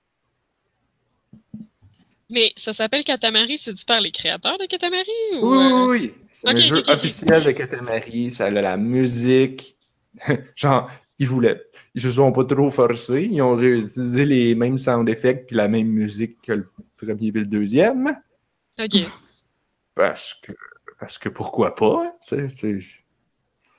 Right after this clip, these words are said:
Speaker 2: c'est published by Namco, c'est fait par un studio un peu indie, je pense. Fait que ça, ça veut dire que Namco est prête à prêter la licence Katamari, euh,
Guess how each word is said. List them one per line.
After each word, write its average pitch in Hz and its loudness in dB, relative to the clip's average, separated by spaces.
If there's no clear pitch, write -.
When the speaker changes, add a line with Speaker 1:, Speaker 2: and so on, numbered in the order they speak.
Speaker 2:
c'est 135 0
published 190 4
by 160 4
Namco, 165 2
c'est 160 -4
fait 190 -2
par 151 2
un 147 0
studio 143 -6
un 131 -4
peu 139 -6
indie, 127 -4
je 147 -16
pense. 139 -10
Fait - -14
que 110 -4
ça, 147 -12
ça 165 -2
veut 127 0
dire 160 -2
que 143 0
Namco 131 0
est 120 -2
prête 151 -4
à 110 0
prêter 123 -4
la 135 0
licence 131 -6
Katamari, 120 -4
euh, - -6